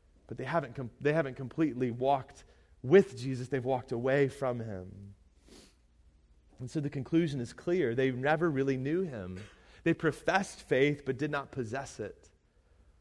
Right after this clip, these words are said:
And so the author of Hebrews then states this practical reality. They can't be restored again. It's almost impossible, seemingly impossible from a human, human vantage point for them to be restored to repentance again,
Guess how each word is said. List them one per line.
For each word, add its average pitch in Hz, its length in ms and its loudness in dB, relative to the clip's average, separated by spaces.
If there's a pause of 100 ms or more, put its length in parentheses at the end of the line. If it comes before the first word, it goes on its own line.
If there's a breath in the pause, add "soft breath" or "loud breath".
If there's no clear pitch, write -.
(540)
And 139 100 -12
so 165 100 -6
the 143 100 2
author 156 320 4
of 135 80 0
Hebrews 143 400 0
then 143 160 -4
states 156 340 -2
this 139 180 -4
practical 156 540 -4
reality. 143 460 6
They 147 100 6
can't 180 380 -2
be 170 120 0
restored 190 600 4
again. 165 520 4 (640 loud breath)
It's 185 140 6
almost 247 260 8
impossible, 226 580 8
seemingly 240 460 4
impossible 220 580 4
from 202 160 2
a 196 40 6
human, 226 440 0 (220 loud breath)
human 233 340 4
vantage 208 480 4
point 196 240 2
for 196 80 0
them 214 220 4
to 226 80 -4
be 208 100 0
restored 214 520 6
to 208 100 -2
repentance 190 500 -2
again, 196 340 4